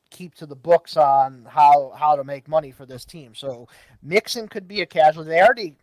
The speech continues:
um, took a pay cut last year to keep Mixon around. Mixon had a solid year,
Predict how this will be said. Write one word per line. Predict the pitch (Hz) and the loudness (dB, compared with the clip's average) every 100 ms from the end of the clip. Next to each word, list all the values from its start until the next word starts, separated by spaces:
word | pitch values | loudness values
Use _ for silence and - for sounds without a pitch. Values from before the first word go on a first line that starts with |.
| _ | _
um, | 151 143 139 | -14 -10 -10
took | 131 214 214 | -4 -4 -4
a | |
pay | 151 180 196 | -8 -8 -8
cut | - 151 | -2 -2
last | 131 160 180 - | 0 -4 -4 -12
year | 127 | -20
to | 117 | -20
keep | - 151 | -20 -20
Mixon | 131 - - | -20 -20 -20
around. | 117 117 123 123 | -20 -20 -20 -18
Mixon | 160 - 196 | -18 -18 -6
had | 185 | -4
a | 170 | -4
solid | - 160 160 131 | -4 -2 -2 -4
year, | 147 175 123 135 | -18 -18 -18 -20